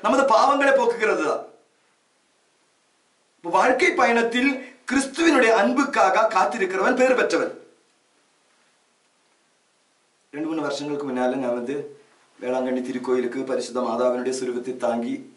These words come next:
ஆரோக்கிய அன்னையின் சுரூபத்தை தாங்கி திருப்பயணம் மேற்கொள்ளும் பொழுது, நாமக்கல்லுக்கும் திருச்சிக்கும் இடையில ஒரு காட்டுப்பகுதியில படுத்து தூங்கும் பொழுது ஒரு போலீஸ்காரன்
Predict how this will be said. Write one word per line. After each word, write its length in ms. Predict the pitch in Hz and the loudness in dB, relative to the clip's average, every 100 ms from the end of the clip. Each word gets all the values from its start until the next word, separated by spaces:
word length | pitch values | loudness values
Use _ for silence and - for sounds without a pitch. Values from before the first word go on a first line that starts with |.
| - | -12
ஆரோக்கிய 400 | 127 139 135 127 | -6 -4 -2 -2
அன்னையின் 220 | 127 123 | -4 -4
சுரூபத்தை 280 | 127 123 127 | -6 -6 -8
தாங்கி 260 | 117 120 | -10 -12
திருப்பயணம் 460 | - 135 123 123 120 | -10 -12 -10 -8 -6
மேற்கொள்ளும் 420 | 127 127 127 117 | -6 -8 -10 -10
பொழுது, 540 | 117 113 135 - - _ _ _ _ _ _ 120 | -8 -8 -8 -8 -14 _ _ _ _ _ _ -8
நாமக்கல்லுக்கும் 800 | 135 151 147 135 135 143 139 - _ _ _ _ _ _ _ _ _ _ _ _ _ _ _ _ - | -4 -2 0 -2 -2 -6 -8 -14 _ _ _ _ _ _ _ _ _ _ _ _ _ _ _ _ -10
திருச்சிக்கும் 460 | 160 165 - 151 135 | -8 -6 -4 -4 0
இடையில 520 | 127 120 113 117 - _ _ _ _ _ _ _ - | 0 -2 -4 -8 -14 _ _ _ _ _ _ _ -18
ஒரு 280 | - - - _ | -16 -16 -20 _
காட்டுப்பகுதியில 840 | 135 - - 151 123 117 123 135 135 - | -10 -8 -6 -4 -4 -4 -2 -2 -4 -8
படுத்து 260 | 143 - | -10 -10
தூங்கும் 260 | 147 139 123 | -6 -6 -4
பொழுது 540 | 120 117 120 123 - _ _ _ _ _ _ _ _ _ - | -6 -4 -6 -6 -14 _ _ _ _ _ _ _ _ _ -10
ஒரு 100 | 190 | -2
போலீஸ்காரன் 840 | 196 185 185 165 135 127 127 - | 2 2 2 0 0 0 -4 -16